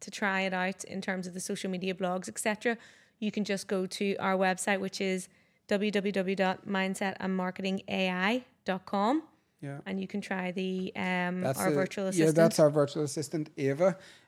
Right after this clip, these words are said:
Speaker 2: Um, if you want to do a free training on our A I to become an expert and build your first product using A I, you can go to mindset and marketing academy dot com.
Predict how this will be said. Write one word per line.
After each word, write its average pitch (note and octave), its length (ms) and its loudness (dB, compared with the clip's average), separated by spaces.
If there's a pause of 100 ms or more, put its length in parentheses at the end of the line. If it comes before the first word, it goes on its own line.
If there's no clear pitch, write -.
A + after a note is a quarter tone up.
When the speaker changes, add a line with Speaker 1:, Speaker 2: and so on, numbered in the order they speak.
Speaker 2:
Um, C#3+ 260 6
if E3 140 2
you F3+ 100 6
want D#3 200 6
to D#3 60 6
do D3 40 6
a C#3+ 60 4
free D3+ 320 0
training E3 480 0
on D#3 560 0
our D3+ 400 -2
A D3+ 260 2
I D#3+ 60 2
to D3+ 80 -6
become C#3+ 400 -4
an C#3+ 120 -6
expert C#3 360 -4
and C3+ 100 -4
build C3+ 160 0
your C3+ 60 -6
first C3 240 -8
product C#3+ 320 -2
using F3+ 180 -4
A F3 160 2
I, F3+ 120 2
you E3 100 0
can D3 180 -4
go C#3+ 220 0
to C#3+ 160 -4
mindset C#3 380 -2
and C#3 100 -4
marketing B2+ 400 -2
academy C#3 420 -2
dot E3+ 220 -2
com. F#3+ 260 0